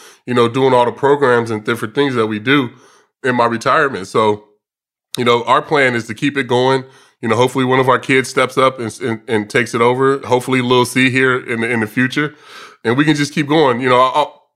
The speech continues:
we changed the logo a little bit, and we wanna, you know, help other people start, you know, guys that don't have foundations, that wanna do a camp in their hometown.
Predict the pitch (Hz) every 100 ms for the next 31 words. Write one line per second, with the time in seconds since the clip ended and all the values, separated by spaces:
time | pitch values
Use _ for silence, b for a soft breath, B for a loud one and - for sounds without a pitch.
0 | 117 143 156 165 165 156 139 127 139 147
1 | 143 151 156 151 165 - - 110 107 104
2 | 131 139 139 135 120 117 120 110 107 123
3 | 135 135 131 156 131 127 135 123 123 123
4 | 117 110 123 127 110 101 131 131 127 131
5 | 127 127 135 135 113 98 104 123 127 135
6 | 131 151 131 135 131 135 135 131 143 139
7 | 131